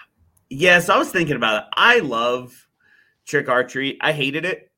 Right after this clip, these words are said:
the first viewing. Um, analog-, or n-, not analogies, anthologies, <laughs>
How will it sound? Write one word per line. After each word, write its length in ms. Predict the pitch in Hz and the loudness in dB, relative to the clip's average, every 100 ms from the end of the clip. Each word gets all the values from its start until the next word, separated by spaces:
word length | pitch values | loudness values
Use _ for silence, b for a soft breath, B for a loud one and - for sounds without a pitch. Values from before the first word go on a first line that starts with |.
| - | -10
the 80 | 143 | -6
first 300 | 151 147 139 | 0 0 0
viewing. 480 | 131 139 156 170 _ _ _ _ _ _ | -6 -4 -6 -10 _ _ _ _ _ _
Um, 640 | 131 131 123 117 110 - _ _ _ _ 127 | -2 0 0 -2 -8 -16 _ _ _ _ -8
analog-, 600 | 127 120 127 135 131 - | -4 -2 -2 -4 -10 -10
or 180 | 120 113 | -8 -6
n-, 160 | - - | -10 -14
not 240 | 117 113 107 | -10 -8 -6
analogies, 600 | 101 98 95 101 98 98 123 | -8 -10 -12 -14 -16 -14 -10
anthologies, 840 | 127 131 139 156 165 180 180 - - - | -6 -4 -2 -2 -4 -6 -10 -20 -20 -20
<laughs> 220 | _ | _